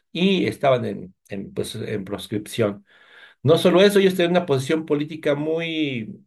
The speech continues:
digámoslo así, muy cerrada respecto al movimiento campesino.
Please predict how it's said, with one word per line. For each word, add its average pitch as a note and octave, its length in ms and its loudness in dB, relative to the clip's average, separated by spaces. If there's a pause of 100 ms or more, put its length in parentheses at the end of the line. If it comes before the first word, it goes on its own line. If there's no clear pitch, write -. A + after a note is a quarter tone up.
(140)
digámoslo D3+ 600 0
así, D3+ 200 0
muy F3 180 0
cerrada E3 440 2
respecto C3+ 400 -6
al B2+ 100 -2
movimiento C3 420 -6
campesino. C3 640 -6